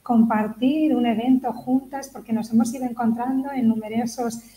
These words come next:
eventos, pero a lo mejor también más en inglés, ¿verdad? Y,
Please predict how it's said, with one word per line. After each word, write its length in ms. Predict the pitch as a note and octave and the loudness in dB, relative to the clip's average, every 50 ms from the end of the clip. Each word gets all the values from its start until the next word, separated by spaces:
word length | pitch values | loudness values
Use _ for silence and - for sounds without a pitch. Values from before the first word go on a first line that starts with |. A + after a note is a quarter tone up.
| _ _ - | _ _ -6
eventos, 500 | A#3 G#3 C4+ E4+ F4+ - E4+ E4 E4 - - | -4 -2 -2 -4 -4 -4 -4 -6 -6 -4 -2
pero 180 | B3+ A#3+ A#3 | -2 0 2
a 40 | A3+ | 2
lo 120 | A3 A3 | 2 2
mejor 240 | A3+ A3+ - B3 - | 2 0 0 -2 -2
también 280 | - B3+ B3 B3+ A#3 A#3 | -2 0 0 2 2 2
más 220 | A#3+ A#3 A3+ A#3 | 2 2 2 4
en 100 | B3+ A#3 | 4 6
inglés, 540 | A3 A3+ G3+ F#3+ G#3+ A#3+ D#4 F#4+ G#4 F#4+ - | 6 6 4 2 0 -2 -2 -2 -4 -6 -8
¿verdad? 360 | B3+ A#3 G#3+ - C4 D#4 G4+ G4+ | -8 -8 -8 -8 -8 -8 -8 -4
Y, 320 | C4 A#3 A3 A3+ - - | -2 0 0 0 -2 -4